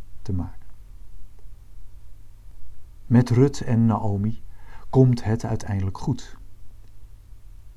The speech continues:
Doordat Rut zo belangeloos goed heeft gedaan, wordt dat gezien en opgemerkt door een man die Boas heet,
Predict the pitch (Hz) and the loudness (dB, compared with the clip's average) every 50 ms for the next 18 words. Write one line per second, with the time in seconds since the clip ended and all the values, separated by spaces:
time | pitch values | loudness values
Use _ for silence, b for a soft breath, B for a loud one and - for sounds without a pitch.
0 | - - - - - - - - - - - - 123 117 120 - 110 107 135 160 | -18 -18 -14 -14 -12 -12 -12 -14 -14 -12 2 4 6 8 8 6 8 6 6 6
1 | 160 - - - 131 131 120 104 117 117 127 156 175 180 165 143 127 107 104 - | 6 2 2 4 6 6 6 8 8 8 10 10 10 8 8 6 4 4 2 0
2 | - - - - 180 - - 123 110 101 - - - 98 101 101 - 117 135 156 | -2 -2 0 0 -2 0 0 0 0 0 -2 -4 -4 -4 -4 -4 -4 -4 -6 -6
3 | - B B B B B B B B B B B 110 120 147 143 151 156 151 - | -10 B B B B B B B B B B B 6 6 6 6 6 2 2 2
4 | - - 110 101 123 143 147 143 135 131 - 156 139 - - 120 113 107 104 110 | 0 0 2 4 4 4 4 4 0 0 0 0 -2 0 2 2 4 4 4 2
5 | 135 135 - - - 117 123 139 147 123 117 107 104 101 104 113 113 117 104 95 | 0 -2 -4 0 0 0 2 2 2 4 4 4 4 4 2 4 4 2 4 6
6 | 110 147 165 160 139 113 95 - - 95 92 110 - - - - | 8 8 8 8 8 4 4 2 0 -2 -2 -2 -2 -4 -6 -8